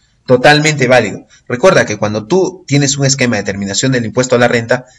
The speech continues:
tienes derecho a aplicar las pérdidas tributarias de ejercicios anteriores. Esto no solamente es en la declaración anual del impuesto a la renta, sino también aplica cuando tú estás realizando el P T C veinticinco. No te olvides de esa regla. En este caso del mipe tributario,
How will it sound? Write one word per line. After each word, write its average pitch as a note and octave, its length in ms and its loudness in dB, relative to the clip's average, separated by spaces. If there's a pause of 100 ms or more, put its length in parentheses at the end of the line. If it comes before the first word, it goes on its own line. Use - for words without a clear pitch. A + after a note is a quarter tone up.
tienes D#3+ 300 0
derecho C3+ 500 -2
a G#2+ 120 -4
aplicar G2+ 360 0
las B2+ 120 -2
pérdidas A#2+ 340 0
tributarias A#2 480 -2
de - 80 -10
ejercicios G#2+ 420 -12
anteriores. G#2 600 -2 (420)
Esto F#3 240 0
no F#3+ 100 0
solamente E3+ 520 2
es D#3 100 -2
en C#3 80 0
la A2+ 80 0
declaración G2+ 500 -4
anual B2+ 200 0
del B2 160 0
impuesto C3+ 260 0
a C3 60 4
la C3 100 4
renta, A#2 320 -2 (200)
sino C#3 280 0
también C#3+ 400 0
aplica C3+ 380 0
cuando G2+ 280 -6
tú C#3 260 0
estás C3+ 260 2
realizando B2+ 680 -2 (200)
el G#2 120 -10
P A#2 220 -2
T A#2 80 -8
C A2+ 120 -6
veinticinco. G#2+ 680 -6 (240)
No B2 100 -2
te A#2+ 80 -4
olvides A2+ 280 -2
de A2+ 40 -6
esa A2 160 -2
regla. A#2 300 -2 (320)
En C#3 80 -2
este E3+ 180 0
caso G3 220 2
del D#3 80 0
mipe E3 200 -2
tributario, C3+ 640 2